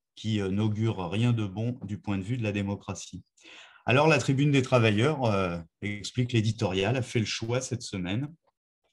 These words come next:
de construire ses pages d'ouverture à partir de ce que les travailleurs, et en particulier les travailleurs qui sont abonnés à la Tribune des Travailleurs, les militants, les jeunes,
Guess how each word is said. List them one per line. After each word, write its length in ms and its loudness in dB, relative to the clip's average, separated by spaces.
de 340 4
construire 560 0
ses 160 -6
pages 240 -2
d'ouverture 640 -6
à 120 2
partir 640 0
de 120 -2
ce 100 -4
que 100 0
les 160 4
travailleurs, 580 2
et 60 -2
en 100 -6
particulier 600 -2
les 340 0
travailleurs 500 2
qui 140 -8
sont 300 -4
abonnés 460 2
à 60 -4
la 80 -4
Tribune 360 -6
des 100 -4
Travailleurs, 560 -4
les 100 -2
militants, 640 -2
les 100 -2
jeunes, 440 2